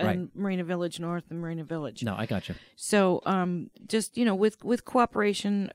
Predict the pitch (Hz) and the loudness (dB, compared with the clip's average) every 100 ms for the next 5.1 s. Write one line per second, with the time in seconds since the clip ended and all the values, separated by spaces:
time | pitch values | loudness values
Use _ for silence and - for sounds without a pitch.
0 | - 175 160 - - 202 202 190 _ _ | -4 -4 -4 -8 -2 0 2 -2 _ _
1 | - - - - 208 202 185 185 170 185 | -20 -16 -14 -4 0 0 0 0 0 0
2 | 185 - - - 175 170 - - 185 175 | 0 -6 -12 -4 -4 -4 -8 -6 -2 -2
3 | - - - 190 175 170 180 156 180 180 | -6 -12 -2 0 0 0 0 0 -2 -2
4 | - - - - - - - - 180 175 | -6 -16 -20 -20 -20 -20 -6 0 0 0
5 | 170 | -2